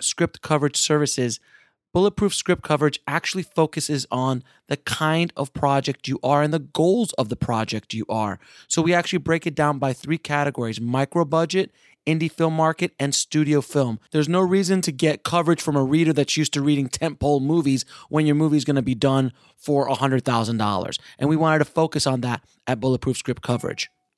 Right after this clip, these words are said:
Our readers have worked with Marvel Studios, C A A, W M E, N B C, H B O, Disney, Scott Free, Warner Brothers, The Blacklist, and many, many more. So if you need your screenplay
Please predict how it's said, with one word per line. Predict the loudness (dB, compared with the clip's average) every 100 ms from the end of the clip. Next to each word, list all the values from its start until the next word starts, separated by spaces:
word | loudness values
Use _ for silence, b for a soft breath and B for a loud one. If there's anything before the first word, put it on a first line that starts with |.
| _
Our | 0 2
readers | 2 0 0
have | 0
worked | 0 -2
with | -4 -2
Marvel | 0 0 -2
Studios, | -4 0 0 2 0 0
C | -2 0 2
A | 2
A, | 2 2 2 0 -4
W | -4 -2 0 -2
M | -4 -4
E, | -4 -4 -2
N | -2
B | 0 0
C, | 2 0 0 -2
H | -2 -2
B | 2 4
O, | 2
Disney, | 2 0 2 2 2 0 b b b -6
Scott | -2 2 2 0
Free, | -4 0 2 2 0
Warner | 0 2 2
Brothers, | 2 2 2 0
The | -2
Blacklist, | 0 2 2 0 -2 0
and | 0 2
many, | 2 2 2
many | 2 0 0
more. | 0 -2 -4 -4
So | 0 0
if | 2
you | 0
need | 2 0 0
your | 0
screenplay | 0 -2 -2 -2 -2 -2 -2